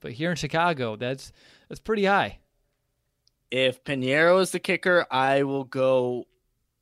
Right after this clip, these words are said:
Speaker 2: over just by one. If not, it's going to be under.
Speaker 1: Damn, you took it right from my notes. I hate that. But
Speaker 2: <laughs>
Speaker 1: yeah, same thing, because you, you hear about,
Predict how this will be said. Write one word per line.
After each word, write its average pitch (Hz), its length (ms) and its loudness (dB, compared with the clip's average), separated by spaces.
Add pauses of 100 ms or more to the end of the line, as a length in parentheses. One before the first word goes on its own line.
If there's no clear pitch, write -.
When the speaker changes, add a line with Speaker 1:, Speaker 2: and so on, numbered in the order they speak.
Speaker 2:
over 139 520 -2
just - 300 -10
by 131 160 2
one. 135 340 2
If - 260 -8
not, 131 500 -2
it's 120 180 -12
going 117 180 -10
to 110 60 -12
be 107 160 -10
under. - 240 -20 (1800)
Speaker 1:
Damn, 127 240 -4
you 135 80 -6
took 214 140 -2
it 202 80 0
right 151 200 0
from 190 100 -8
my 147 80 -2
notes. 127 280 -2
I 113 60 -8
hate 123 240 -10
that. 98 260 -8
But 123 160 -2
Speaker 2:
<laughs> - 0 -
Speaker 1:
yeah, 139 240 2
same 185 260 0
thing, 143 260 -2
because 139 220 -2
you, 147 60 -6
you 160 240 -4
hear 208 180 2
about, 156 320 0